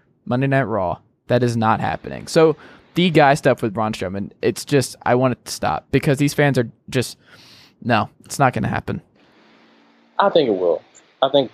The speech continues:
Speaker 2: it
Speaker 1: Drew McIntyre, I think, has a better shot of being the guy on Raw in twenty nineteen than Braun Strowman. Is that a take?
Speaker 2: Yeah.
Speaker 1: I have a take. There it is.
Speaker 2: That, that's a, that's a flaming hot take. I'm not saying Drew McIntyre isn't capable of being a champion. I think he's deserving as well. He's, you know, but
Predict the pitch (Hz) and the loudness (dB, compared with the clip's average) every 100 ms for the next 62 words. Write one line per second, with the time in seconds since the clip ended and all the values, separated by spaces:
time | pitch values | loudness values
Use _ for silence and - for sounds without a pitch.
0 | - 143 139 269 240 208 202 180 147 135 | -2 0 2 2 2 2 0 0 2 0
1 | 147 147 139 117 127 127 - 120 113 113 | -2 -6 -6 -2 0 0 0 0 0 -4
2 | 120 120 120 120 110 110 117 - 123 113 | -6 -4 -4 -2 0 0 -4 -6 -8 -4
3 | 110 110 123 127 139 135 139 143 135 127 | -2 0 -2 -4 -12 -12 -12 -10 -10 -10
4 | - 117 110 101 101 - 90 73 78 _ | -8 -8 -6 -10 -10 -12 -14 -14 -18 _
5 | _ 131 185 233 - 180 - - 80 - | _ 0 0 0 0 -2 -2 -6 -6 -6
6 | - 151 131 131 101 - _ _ 127 117 | -4 -4 -4 -10 -10 -16 _ _ -6 -6
7 | 82 - 143 - 131 139 - - 147 143 | -6 0 0 2 0 -2 -8 -4 0 0
8 | - 151 147 139 131 - 110 101 127 156 | 2 2 2 0 -4 -2 -4 -2 0 0
9 | 151 135 135 135 131 135 123 117 113 120 | 0 -2 0 0 0 0 0 -2 -6 -8
10 | - 117 104 117 107 - 120 113 98 - | -8 -10 -8 -8 -8 -2 0 0 -4 -6
11 | 110 117 107 104 117 131 107 107 - 117 | -8 -8 -10 -2 2 2 0 -4 -6 0
12 | 135 107 110 _ _ _ _ _ _ _ | 2 2 0 _ _ _ _ _ _ _
13 | 104 113 - _ 120 113 - 180 151 - | -8 -8 -14 _ -4 -4 0 2 2 0